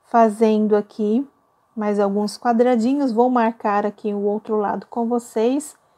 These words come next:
igual aqui, pra poder não ter dúvida. Então, vamos fazendo os quadradinhos, duas correntes, ponto alto.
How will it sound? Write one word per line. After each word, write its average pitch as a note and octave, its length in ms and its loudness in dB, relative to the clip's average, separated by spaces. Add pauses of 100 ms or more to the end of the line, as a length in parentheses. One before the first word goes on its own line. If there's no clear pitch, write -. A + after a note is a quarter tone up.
(260)
igual G#3+ 440 4
aqui, A#3+ 320 -4
pra C4 200 -6
poder G#3 300 -4
não G3+ 180 -6
ter G#3 240 -4
dúvida. D#4 600 -2 (600)
Então, B3 340 0 (140)
vamos A#3 360 -2
fazendo A#3+ 380 0
os A#3+ 160 -8
quadradinhos, A3 960 -4
duas G#3+ 240 -8
correntes, A3 480 -6
ponto A#3 400 -6
alto. - 380 -8